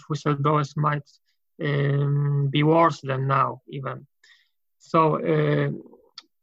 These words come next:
additionally, the open question is to what extent, uh, such, such initiative as reporting channel for, for medical staff who blow the whistle on abuses in, in,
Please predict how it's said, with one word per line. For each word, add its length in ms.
additionally, 600
the 160
open 340
question 580
is 240
to 80
what 300
extent, 500
uh, 200
such, 320
such 300
initiative 580
as 160
reporting 580
channel 360
for, 280
for 100
medical 400
staff 400
who 80
blow 180
the 160
whistle 480
on 180
abuses 440
in, 340
in, 220